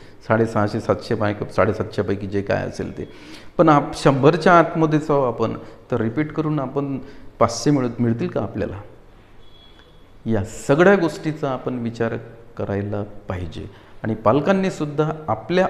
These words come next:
अपेक्षा आपल्या पाल्यावर लादू नका, माझं सांगणं राहील पालकांना. काही गोष्टी बाबतीत काय झालं, पालकांचंही असं झालेलं आहे की नाही, मला सम-, म्हणजे समाजात सांगण्यासाठी,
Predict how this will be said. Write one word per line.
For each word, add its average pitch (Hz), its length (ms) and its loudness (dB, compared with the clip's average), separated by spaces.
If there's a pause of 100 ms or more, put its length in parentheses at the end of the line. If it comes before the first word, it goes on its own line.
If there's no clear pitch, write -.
अपेक्षा 135 580 -6 (160)
आपल्या 147 340 4
पाल्यावर 123 680 2
लादू 101 440 0
नका, 90 260 -6 (1200)
माझं 110 200 0
सांगणं 110 340 0
राहील 98 160 -2
पालकांना. 92 520 -6 (720)
काही 185 220 6
गोष्टी 240 340 2
बाबतीत 202 400 0 (100)
काय 185 140 4
झालं, 160 220 2
पालकांचंही 185 640 2
असं 220 160 4
झालेलं 170 360 2
आहे 160 80 2
की 160 120 -4
नाही, 160 160 0
मला 165 180 0
सम-, 135 280 0 (540)
म्हणजे 165 160 2
समाजात 214 480 6
सांगण्यासाठी, 123 720 0